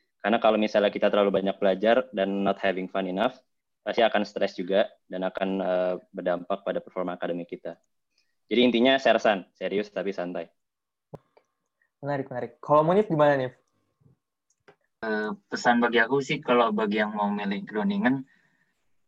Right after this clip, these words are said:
Speaker 3: yang aku rasain luas, luas banget kesempatan di Groningen ini. Mulai dari P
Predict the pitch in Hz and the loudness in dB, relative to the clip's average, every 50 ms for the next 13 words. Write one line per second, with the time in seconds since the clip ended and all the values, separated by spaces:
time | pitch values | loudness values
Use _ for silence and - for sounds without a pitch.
0 | _ _ - 113 113 113 113 110 - 117 117 113 - - 110 113 113 110 - 117 | _ _ -4 0 0 0 0 0 0 -2 -2 -2 -4 -2 0 0 0 2 2 2
1 | 117 123 131 127 120 113 113 110 104 - - - - 92 101 117 - 120 - - | 4 4 4 2 4 4 4 4 2 0 -8 -16 -12 -2 2 4 4 4 4 2
2 | - 233 226 226 240 233 - 220 196 - 208 202 202 202 - - 214 208 196 202 | 0 -2 0 0 -2 -4 -4 -6 -6 -6 -4 -4 -4 -4 -2 -2 -2 -2 -2 -4
3 | 190 104 196 196 196 98 98 95 95 98 101 95 95 98 101 101 101 101 101 104 | -4 -4 -4 -4 -4 -4 -6 -8 -8 -8 -8 -8 -6 -6 -4 -4 -4 -4 -4 -4
4 | 101 104 104 101 95 95 - | -4 -2 -4 -4 -6 -6 -6